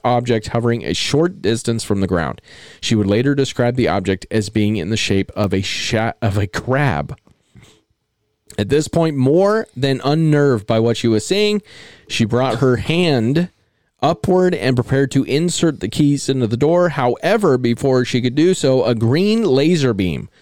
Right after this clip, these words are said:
shot out of the hovering craft and hit her hand. As soon as it did so, she became completely paralyzed. Although she completely, although completely aware, she was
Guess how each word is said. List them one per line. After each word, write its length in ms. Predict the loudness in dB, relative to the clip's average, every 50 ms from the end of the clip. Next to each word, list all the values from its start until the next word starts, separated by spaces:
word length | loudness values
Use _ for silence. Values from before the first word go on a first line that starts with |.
| _ _ _ _ -10
shot 420 | -6 -4 0 0 0 2 2 0
out 200 | 2 2 2 2
of 60 | 2 2
the 120 | 2 2
hovering 280 | 2 0 0 -2 -2 -4
craft 380 | -2 -2 -2 -2 -4 -6 -8 -8
and 160 | -6 -4 -4 -2
hit 160 | 0 0 0
her 260 | 0 0 0 -2 -2
hand. 380 | -2 -2 -2 -4 -4 -8 -12 -18 _ _ _ _ _ _ _ _ _ -4
As 140 | -4 -2
soon 160 | 0 0 0 0
as 100 | 0 0
it 120 | 0 0
did 180 | 0 -2 -2 -2
so, 240 | 0 0 2 2
she 160 | 0 0 -2 -2
became 400 | -2 -2 -2 -2 -2 -2 -4 -4
completely 880 | -4 -4 -4 -4 -4 -2 0 0 0 0 0 0 0 0 0 -2 -4 _ _ _ _ _
paralyzed. 800 | -4 -2 0 2 2 0 0 -2 -4 -6 -8 -10 -10 -12 -14 -14 -18 _ _ _ _ _ _ _ _ _ _ _ -4
Although 300 | -4 -2 0 0 0 0
she 180 | 0 -2 -2
completely, 720 | -2 -2 -2 -2 -2 -2 -2 -2 0 0 0 -2 -2 -2 -2
although 320 | -2 -2 0 2 2 2 2
completely 540 | 0 -2 -2 0 0 0 0 2 2 2
aware, 280 | 4 4 2 2 2 2
she 160 | 0 0 0 0
was 140 | 0 0